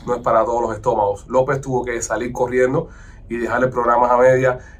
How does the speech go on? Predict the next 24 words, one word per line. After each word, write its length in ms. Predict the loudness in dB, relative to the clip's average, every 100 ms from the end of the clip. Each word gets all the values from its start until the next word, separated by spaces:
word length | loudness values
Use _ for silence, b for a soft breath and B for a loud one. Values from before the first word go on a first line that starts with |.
| -12
y 80 | -6
tuvo 180 | -4
que 80 | 0
ir 60 | 2
al 100 | 2
baño 420 | 2 2 2 0
a 120 | 2
vomitar 720 | 2 2 2 2 4 4 2 0
todo 200 | 4 4
el 60 |
agua 220 | 6 6 4
que 60 |
se 60 | -2
estaba 220 | 0 2
tomando. 300 | 2 -2 -4
Si 120 | -6
usted 140 | 0 4
es 40 |
de 60 | 4
estómago 420 | 6 4 6 4
débil, 340 | 4 0 -2
de 60 | -6
estómago 380 | 0 2 6 4
flojo, 380 | 4 2 2